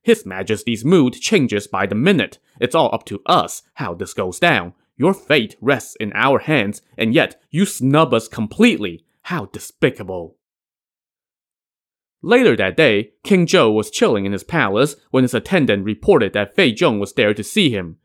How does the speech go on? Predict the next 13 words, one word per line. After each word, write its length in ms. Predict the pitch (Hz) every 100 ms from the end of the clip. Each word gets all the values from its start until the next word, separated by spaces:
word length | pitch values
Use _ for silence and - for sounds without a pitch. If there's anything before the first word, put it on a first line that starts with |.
| _ _
The 100 | 113
king 260 | - 127 113
summoned 340 | - 143 127
him 180 | 117 104
in, 280 | 113 160 208 _ -
and 200 | 110 -
after 280 | 117 117 117
paying 300 | - 143 135
his 160 | 110
respects, 540 | 107 - - 110 - - -
Fei 160 | 120
Zhong 200 | 117 104
said, 340 | - 101 90